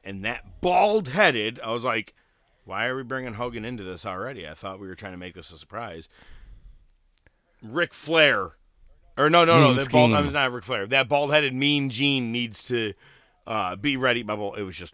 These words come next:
Speaker 1: yeah.
Speaker 2: Next, you get Alex Wright versus Barry Horowitz. Wright tells the announcer to tell the crowd to be completely silent during his match.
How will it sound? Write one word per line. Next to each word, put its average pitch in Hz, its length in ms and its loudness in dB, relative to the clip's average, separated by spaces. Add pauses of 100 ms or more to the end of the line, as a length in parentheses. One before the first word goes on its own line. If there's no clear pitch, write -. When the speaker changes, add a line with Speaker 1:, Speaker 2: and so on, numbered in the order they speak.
(120)
Speaker 1:
yeah. 69 180 -14 (1600)
Speaker 2:
Next, 151 460 4
you 113 60 2
get 104 260 6
Alex 131 420 4
Wright 123 160 8
versus 92 220 -2
Barry 110 240 4
Horowitz. 87 580 2
Wright 135 200 6
tells 127 220 4
the 123 60 2
announcer 104 680 2
to - 80 -12
tell 110 180 2
the 101 80 -4
crowd 98 220 4
to 92 60 -4
be 87 100 -6
completely 101 420 -2
silent 80 320 -2
during 76 180 -6
his 76 140 -12
match. 101 360 -6